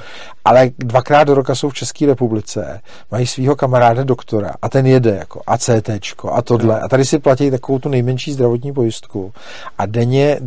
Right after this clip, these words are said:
Speaker 1: a každý rok třeba vyčerpají pětkrát, šestkrát tolik,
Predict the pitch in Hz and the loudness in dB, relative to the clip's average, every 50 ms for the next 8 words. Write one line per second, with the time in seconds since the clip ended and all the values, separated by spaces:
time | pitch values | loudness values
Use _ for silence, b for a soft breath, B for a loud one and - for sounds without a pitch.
0 | 113 - - 123 113 104 107 - 120 120 123 135 135 131 123 - - 147 135 127 | -8 -6 -6 -4 -4 -4 -4 -4 -2 2 2 4 4 2 0 0 2 2 2 2
1 | 120 - - 123 120 - - 135 131 127 - 123 - - - 123 123 127 - - | 0 -2 -2 -2 -2 0 -2 -2 -2 -2 -4 -8 -6 -2 0 0 0 0 -2 -6
2 | - - - - 139 123 127 127 - 123 113 104 98 92 98 - | -12 -12 -6 0 2 2 2 2 2 2 2 2 -2 -4 -8 -14